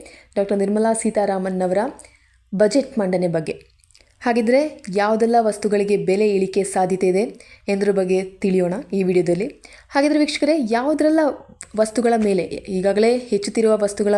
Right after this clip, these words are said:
ಬೇಡಿಕೆಯಿಂದ, ಒಂದು ಬೆಲೆಯ ಬೇಡಿಕೆಯಿಂದ ನಮಗೆಲ್ಲರಿಗೂ, ದೇಶಾದ್ಯಂತ ಜನರಿಗೆ ತುಂಬ ಕಷ್ಟ ಅನಿಸ್ತಾ ಇದೆ. ಒಂದು ವಸ್ತುವನ್ನು ತೆಗಿಲಿಕ್ಕೋಸ್ಕರ, ಒಂದು ವಸ್ತುವನ್ನು ಒಂದು ಶಾಪಿಂದ ತರಬೇಕಂದ್ರೆ ಸಹ ನಾವು ಅಷ್ಟು ಕಷ್ಟಪಡ್ತಾ ಇದ್ದೇವೆ. ಎಲ್ಲ ಏರಿಕೆಯಿಂದ ನಮ್ಮ ಒಂದು, ಆ, ಜನಸಾಮಾನ್ಯರ,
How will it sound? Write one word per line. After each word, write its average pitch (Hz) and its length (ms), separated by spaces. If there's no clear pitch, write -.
ಬೇಡಿಕೆಯಿಂದ, 190 680
ಒಂದು 185 160
ಬೆಲೆಯ 202 380
ಬೇಡಿಕೆಯಿಂದ 185 540
ನಮಗೆಲ್ಲರಿಗೂ, 202 500
ದೇಶಾದ್ಯಂತ 196 460
ಜನರಿಗೆ 185 480
ತುಂಬ 196 340
ಕಷ್ಟ 208 300
ಅನಿಸ್ತಾ 185 280
ಇದೆ. 196 500
ಒಂದು 190 160
ವಸ್ತುವನ್ನು 208 420
ತೆಗಿಲಿಕ್ಕೋಸ್ಕರ, 196 680
ಒಂದು 190 320
ವಸ್ತುವನ್ನು 202 400
ಒಂದು 220 100
ಶಾಪಿಂದ 226 380
ತರಬೇಕಂದ್ರೆ 226 640
ಸಹ 220 220
ನಾವು 196 180
ಅಷ್ಟು 185 240
ಕಷ್ಟಪಡ್ತಾ 175 520
ಇದ್ದೇವೆ. 175 260
ಎಲ್ಲ 214 200
ಏರಿಕೆಯಿಂದ 233 560
ನಮ್ಮ 208 200
ಒಂದು, 202 520
ಆ, 196 180
ಜನಸಾಮಾನ್ಯರ, 233 760